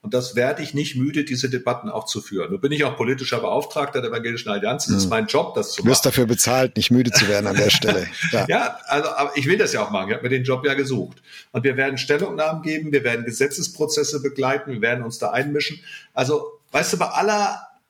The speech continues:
Speaker 1: seelsorglichen, geistlichen, gemeindlichen Zugewandtheit zu den Menschen gibt es auch eine, die hat was damit zu tun, in welche Richtung geht die Gesellschaft, welche Gesetze gelten,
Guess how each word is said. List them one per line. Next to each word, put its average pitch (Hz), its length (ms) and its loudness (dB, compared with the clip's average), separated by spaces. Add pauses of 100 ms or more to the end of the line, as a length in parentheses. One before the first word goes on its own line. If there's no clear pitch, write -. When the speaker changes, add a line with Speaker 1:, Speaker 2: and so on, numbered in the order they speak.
(340)
Speaker 1:
seelsorglichen, 180 1160 0
geistlichen, 160 720 0
gemeindlichen 143 840 -2
Zugewandtheit 139 880 0
zu 143 160 -2
den 127 220 0
Menschen 123 540 -2 (160)
gibt 143 200 -2
es 139 120 -4
auch 131 180 0
eine, 131 300 0
die 120 220 -2
hat 123 280 -2
was 113 200 -2
damit 107 260 -2
zu 107 100 -10
tun, 110 280 -4
in 104 100 0
welche 113 240 -2
Richtung 110 260 -2
geht 98 180 -8
die 92 60 -10
Gesellschaft, 139 560 -2
welche 110 240 -2
Gesetze 143 540 -2
gelten, 131 440 -2